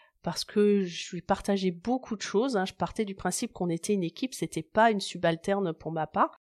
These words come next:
Euh, et ben, suite à l-, à la fin de,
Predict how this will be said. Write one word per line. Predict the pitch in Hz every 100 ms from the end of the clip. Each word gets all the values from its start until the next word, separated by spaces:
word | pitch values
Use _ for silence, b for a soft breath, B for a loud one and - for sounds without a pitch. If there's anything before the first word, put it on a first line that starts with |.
| _ _ -
Euh, | 202 196 190 185 180 - -
et | 226 277 320
ben, | 233 196 190 180 180 180 -
suite | - - 285 294
à | 233
l-, | 208 185 170 - - - - - -
à | 185
la | 185
fin | 180 - 214 214
de, | 196 170 165